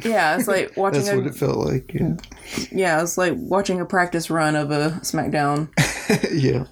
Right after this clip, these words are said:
Speaker 1: Which is fascinating in itself, to be honest. It's very
Speaker 2: Mm-hmm.
Speaker 1: interesting.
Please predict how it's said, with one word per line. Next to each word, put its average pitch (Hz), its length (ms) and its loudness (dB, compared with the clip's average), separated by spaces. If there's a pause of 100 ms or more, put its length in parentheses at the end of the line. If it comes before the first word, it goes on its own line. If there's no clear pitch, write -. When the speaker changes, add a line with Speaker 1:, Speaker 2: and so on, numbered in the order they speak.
(120)
Speaker 1:
Which - 420 0 (580)
is 254 120 2
fascinating 330 800 0
in 202 120 0
itself, 262 600 0
to 196 80 -2
be 170 160 2
honest. 170 840 0 (680)
It's 190 200 0
very 214 280 2
Speaker 2:
Mm-hmm. 208 80 0
Speaker 1:
interesting. 160 760 0